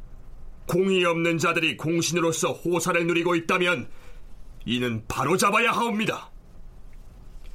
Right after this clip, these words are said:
대저 나라에서 공신을 너무 중하게 대접하면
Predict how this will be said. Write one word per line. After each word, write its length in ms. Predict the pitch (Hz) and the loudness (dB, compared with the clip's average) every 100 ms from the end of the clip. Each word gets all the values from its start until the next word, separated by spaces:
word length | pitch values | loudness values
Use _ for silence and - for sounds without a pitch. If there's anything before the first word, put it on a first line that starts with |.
| - - - - - - - - - | -12 -14 -14 -14 -14 -14 -14 -14 -8
대저 300 | - 170 156 | 0 0 2
나라에서 640 | 123 135 139 127 101 - - - - - - - | 2 2 2 0 -2 -6 -8 -10 -12 -14 -14 -6
공신을 520 | 175 170 180 185 123 | 0 2 2 2 0
너무 300 | 101 165 120 | 0 0 -2
중하게 500 | - - 123 185 233 | -4 -4 2 2 2
대접하면 840 | - 175 185 170 - 80 71 - | 0 0 0 -2 -4 -10 -10 -10